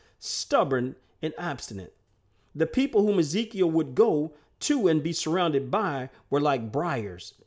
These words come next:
thorns, and it would be like living among scorpions. Those are God's words. Do you know there are many people today living around the same type people and don't even realize it? And the reason they don't realize it is that they've acclimated to the culture,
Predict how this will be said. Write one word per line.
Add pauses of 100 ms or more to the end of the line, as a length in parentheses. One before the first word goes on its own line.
thorns,
and
it
would
be (180)
like
living
among
scorpions. (320)
Those
are
God's
words. (520)
Do
you
know
there
are
many
people
today (380)
living
around
the
same
type
people (100)
and
don't
even
realize
it? (240)
And
the
reason
they
don't
realize
it (360)
is
that
they've
acclimated
to
the
culture,